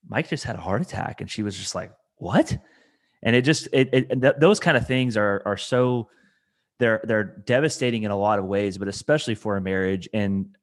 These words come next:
this has kind of been on my heart recently because there's been a couple of younger people in my age group who have lost their spouses tragically in the last couple of months.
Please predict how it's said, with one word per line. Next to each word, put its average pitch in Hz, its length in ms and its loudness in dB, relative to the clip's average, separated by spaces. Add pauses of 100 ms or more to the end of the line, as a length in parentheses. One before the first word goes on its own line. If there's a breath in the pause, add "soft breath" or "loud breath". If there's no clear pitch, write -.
(600)
this 156 300 2
has 127 180 -4
kind 165 160 2
of 139 80 2
been 117 100 2
on 104 140 2
my 98 100 0
heart 92 260 0
recently 110 360 -4
because 104 260 -4
there's 131 200 -4
been 131 100 0
a 104 60 0
couple 135 360 -2
of 95 160 -4
younger 104 300 -2
people 98 340 -6
in 90 80 -4
my 98 200 2
age 98 320 -2
group 90 340 -8
who 110 160 0
have 95 220 0
lost 95 340 2
their 95 120 2
spouses 90 520 -2
tragically 87 600 -2
in 87 60 -8
the 92 80 -4
last 90 240 -4
couple 87 240 -6
of 85 60 -6
months. 82 380 -10